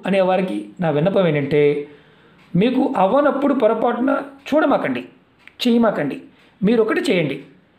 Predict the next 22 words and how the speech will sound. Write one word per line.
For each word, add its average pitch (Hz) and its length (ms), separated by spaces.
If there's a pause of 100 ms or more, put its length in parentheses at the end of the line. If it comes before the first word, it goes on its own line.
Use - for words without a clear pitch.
(460)
మీ 185 260
ఇష్టదైవాన్ని, 233 1000
కులదైవాన్ని 214 960
ఎప్పుడు 240 460
మనసులో 220 340
స్మరిస్తూ 190 400
ఉండండి, 143 260 (140)
ఆటోమేటిక్ 180 440
పనులు 135 140
అవుతాయి. 123 220 (1040)
"మాకు 196 260
ఇవన్నీ 214 320
కావండి, 214 540
మాకు 180 260
అవసరం 190 280
లేదనుకునేవారు 190 540
పొరపాటున 196 680
కూడా 208 340 (480)
ప్రయత్నం 196 640 (260)
చేయవద్దు, 196 560 (180)
మీ 160 80
సమయాన్ని 160 680